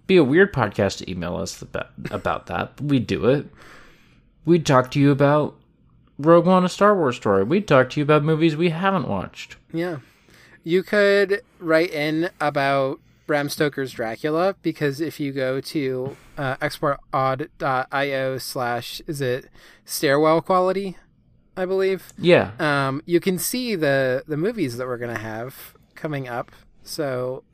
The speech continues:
Speaker 2: you know, the next, what, at this point it's, like, seven, I think, um,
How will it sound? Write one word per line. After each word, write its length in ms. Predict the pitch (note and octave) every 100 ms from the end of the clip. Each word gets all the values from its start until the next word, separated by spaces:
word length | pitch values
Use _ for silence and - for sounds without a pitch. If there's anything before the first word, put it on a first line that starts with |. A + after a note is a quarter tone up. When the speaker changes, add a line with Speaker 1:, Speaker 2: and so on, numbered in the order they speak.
| _
Speaker 2:
you 120 | F3 C#3+
know, 160 | B2+
the 100 | C3
next, 600 | C#3 C#3+ C3+ - - - _ _ -
what, 180 | B2
at 100 | B2
this 160 | C3+ B2+
point 260 | - B2+ B2
it's, 160 | -
like, 180 | B2 -
seven, 320 | B2+ B2 D3+
I 80 | E3+
think, 340 | F#3 F#3 F3+ _ - - - _ -
um, 420 | F#3 F3+ F#3